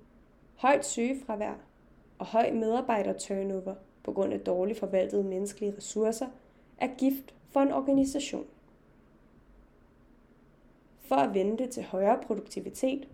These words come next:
lavere sygefravær og større tiltrækning af talenter, kan man lave en organisationsrelateret omstilling med afsætning i frisættende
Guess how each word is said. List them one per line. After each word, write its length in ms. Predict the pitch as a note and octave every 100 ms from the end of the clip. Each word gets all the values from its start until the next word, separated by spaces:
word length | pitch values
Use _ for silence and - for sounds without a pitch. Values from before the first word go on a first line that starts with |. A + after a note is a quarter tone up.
| - _ _ _
lavere 340 | G#3 G3 A3
sygefravær 800 | A#3 - A3+ A#3+ - G#3+ G#3 - - - - - - -
og 80 |
større 380 | A3+ - A#3 B3+
tiltrækning 720 | - C#4 D4 - A#3+ G3+ G#3+ G3+
af 60 |
talenter, 480 | G3+ G3 G#3+ - A3+ - - - _ _
kan 120 | C#4+
man 140 | C#4+ C4+
lave 180 | A#3+ C4+
en 80 |
organisationsrelateret 1200 | C4 A#3+ A3+ A#3 A3 C#4 C#4 - C4 B3+ - A#3+ -
omstilling 600 | G#3+ A3 - B3 A#3 A#3 - _
med 100 | C4+
afsætning 640 | - G#3 G#3 A3+ G3+ F#3+ -
i 200 | C4 C4+ - _ _ _ _ _ _ _ _ _ _ _ _ _ _ _ _ _
frisættende 720 | - D4+ D4 D4 C#4 C4+ C4+